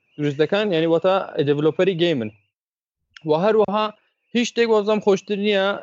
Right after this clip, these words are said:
ئە، لە گەیم، لە، بۆ گەیمەرێک، بۆ هەر کوڕێک یاخود بۆ، ئە، هەر، هەر تەمەنێک بیتن، چونکە بەس دەتوانی، ئە، سوودی لێ وەربگری و چێژی لێ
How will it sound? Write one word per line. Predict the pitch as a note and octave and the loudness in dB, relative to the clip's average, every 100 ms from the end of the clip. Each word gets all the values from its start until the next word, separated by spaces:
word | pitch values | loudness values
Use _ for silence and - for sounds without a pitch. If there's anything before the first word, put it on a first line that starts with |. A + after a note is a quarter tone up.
| - | -4
ئە، | D#3 D3 C#3 C3 C3 | -2 0 0 0 0
لە | C#3 C3 | -2 0
گەیم، | D3+ F3+ G3 - _ _ _ _ C3+ | 0 0 -2 -8 _ _ _ _ -4
لە، | C#3 C3+ C3+ C3+ C3+ C#3 C#3+ - C#3+ C#3 | -2 0 0 0 0 -2 -4 -6 -6 -2
بۆ | D3+ D#3+ D3+ C3+ | 2 2 0 -2
گەیمەرێک، | C3 C3 E3+ D#3+ - - _ _ _ C#3 | -2 0 0 0 -2 -8 _ _ _ -4
بۆ | C#3 C#3+ | 0 0
هەر | D3 - | -2 -2
کوڕێک | D#3 D3 C3+ | 0 0 0
یاخود | C3 - B2+ B2+ | -2 -2 -6 -2
بۆ، | B2+ - _ _ _ _ - | -2 -4 _ _ _ _ -6
ئە، | C3 B2 A#2+ A#2 A2+ A#2+ B2 D3 | -4 -2 -2 -4 -4 -4 -4 -2
هەر، | E3 - D3 | -2 -2 -2
هەر | D#3+ | -2
تەمەنێک | C#3+ C3+ C3 B2 B2 | -2 -2 -2 -2 -4
بیتن، | A#2+ D#3+ F3+ F3+ _ _ - | -4 -2 -4 -6 _ _ -6
چونکە | F3+ F3+ F3+ F3+ F3 - - - D3 - _ - - - - _ _ _ - E3 | -4 0 0 2 0 -4 -16 -20 -20 -20 _ -20 -20 -20 -20 _ _ _ -10 0
بەس | G#3+ F#3+ | 2 2
دەتوانی، | F#3+ G3 F#3+ G3+ G#3 - - _ _ _ _ D#3+ | 0 2 0 0 -2 -4 -12 _ _ _ _ -2
ئە، | D3+ D3 C#3 | 2 2 0
سوودی | - F#3+ | -2 -2
لێ | F3 | 2
وەربگری | D#3+ D#3+ D3+ D#3+ F#3 | 2 2 0 -2 0
و | E3 D#3+ | 2 2
چێژی | F#3 D#3+ | 0 -2
لێ | C#3+ | -2